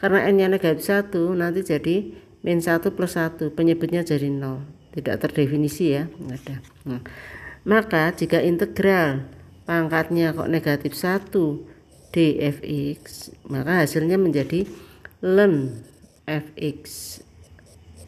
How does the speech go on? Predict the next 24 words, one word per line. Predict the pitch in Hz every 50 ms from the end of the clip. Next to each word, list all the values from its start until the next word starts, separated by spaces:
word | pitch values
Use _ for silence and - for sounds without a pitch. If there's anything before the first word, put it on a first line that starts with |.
| - 143
plus | 143 143 139 -
C. | - - 151 135 135 135 131 - - - - - - - - - - -
Siapakah | - - 185 185 214 208 226 240
ln? | 233 208 196 196 -
Apa | - 214 214 - 220 214
itu | 214 214
ln? | 190 165 156 156 165 160 160 180 -
Ln | 170 180 180 175 -
itu | 180 180 170 - - 208 226 226 220 -
adalah | - 180 165 - - 156 139 135 143 151 170 196 190 190
ln | 170 165 170 180 185 - -
dari | 165 143 147 156 - -
F | 160 156 -
X. | - - 151 143 - - - - - - - - - - - - - - - _ _ - 196
Ln | 208 214 208
itu | 233
adalah | 240 214 185 185 180
logaritma | 190 196 185 190 180 170 165 165 160 165 175 196 208 208 220
bilangan | 214 185 156 151 147 147 151 147
pokok | 151 160 - - 156 - - -
E, | 165 160 160 143 143 - - - -
E | - - 170 170 170
logaritma | 170 165 170 165 165 151 147 151 147 151 151 151 -
F | - - 156 -